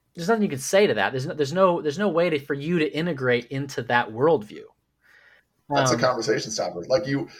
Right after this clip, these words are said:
Speaker 2: you literally say, and, like, I, I literally have tried to get this out of my vocabulary 'cause I hate it <laughs> when I see it, but, uh,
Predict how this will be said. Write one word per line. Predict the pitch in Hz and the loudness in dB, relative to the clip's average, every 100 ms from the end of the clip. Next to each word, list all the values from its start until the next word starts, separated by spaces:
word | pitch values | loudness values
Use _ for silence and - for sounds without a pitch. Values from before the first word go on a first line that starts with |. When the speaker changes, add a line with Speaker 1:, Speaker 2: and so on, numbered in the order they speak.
| - | -16
Speaker 2:
you | 139 156 | 0 4
literally | 156 170 175 180 | 6 6 6 4
say, | 170 - 139 139 135 131 - _ _ _ _ _ _ | 2 4 6 6 2 -4 -12 _ _ _ _ _ _
and, | 127 139 | -4 -2
like, | 135 135 | 0 0
I, | - 127 120 | 2 2 2
I | 127 123 | 2 2
literally | 120 127 147 160 156 | -2 -4 2 4 4
have | 143 | 2
tried | - 139 131 - | 0 4 4 2
to | 123 120 117 | -6 -8 -8
get | 120 117 | -8 -4
this | 117 | 2
out | 123 117 | 2 2
of | 117 | -2
my | |
vocabulary | 110 113 117 113 120 120 | -4 -2 -2 -2 -6 -6
'cause | 113 | -8
I | |
hate | 113 - 113 117 | -10 -8 -8 -8
it | 117 | -10
<laughs> | 113 147 | -8 -6
when | 131 | -4
I | 117 | -4
see | 113 113 | -2 -2
it, | 127 160 | -2 -2
but, | 123 104 | -2 4
uh, | 123 120 117 | 6 6 4